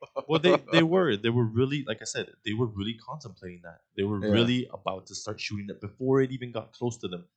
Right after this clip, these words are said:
Speaker 2: Yeah.
Speaker 1: Because he gauged the fence post to the animal and said, "Whoa."
Speaker 2: Yeah,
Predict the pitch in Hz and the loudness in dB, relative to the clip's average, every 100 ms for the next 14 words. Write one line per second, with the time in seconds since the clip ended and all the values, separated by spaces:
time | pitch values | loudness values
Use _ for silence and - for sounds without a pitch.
0 | - 110 101 101 120 - _ _ - 156 | 0 2 2 2 -2 -2 _ _ -12 -12
1 | 139 - 123 127 123 - - - 107 - | -10 -4 -4 -4 -8 -12 -14 -6 -4 -2
2 | 101 127 - 156 160 156 - _ - 131 | -6 -6 -6 -2 -2 -4 -12 _ -12 -6
3 | 113 110 95 _ - 113 113 107 101 98 | -2 -2 -4 _ -8 -4 -4 -4 -6 -8
4 | 92 87 101 87 60 _ _ _ - 113 | -10 -6 -2 -2 -4 _ _ _ -2 0
5 | 98 | 0